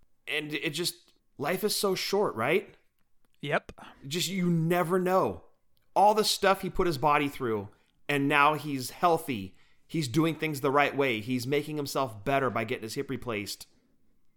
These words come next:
Speaker 1: And just a complication, and it takes your life. And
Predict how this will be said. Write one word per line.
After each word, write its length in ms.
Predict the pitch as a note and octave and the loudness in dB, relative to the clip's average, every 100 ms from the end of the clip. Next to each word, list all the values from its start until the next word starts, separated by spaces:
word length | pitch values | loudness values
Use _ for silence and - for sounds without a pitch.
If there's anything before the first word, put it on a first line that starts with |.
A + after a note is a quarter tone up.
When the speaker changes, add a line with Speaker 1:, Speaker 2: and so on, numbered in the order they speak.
| _ _ _ _ | _ _ _ _
Speaker 1:
And 160 | C3+ B2+ | -6 -4
just 180 | C3+ - | -6 -6
a 100 | B2+ | -6
complication, 760 | D3 C#3 D3 E3 D#3+ D#3+ C3 | -2 -4 -4 -4 -4 -4 -4
and 100 | A#2+ | -4
it 120 | A2 | -6
takes 260 | - B2+ - | -6 -6 -6
your 80 | B2+ | 0
life. 340 | C#3+ B2+ - | 0 0 -2
And 300 | A2 G#2+ G2+ | -8 -8 -12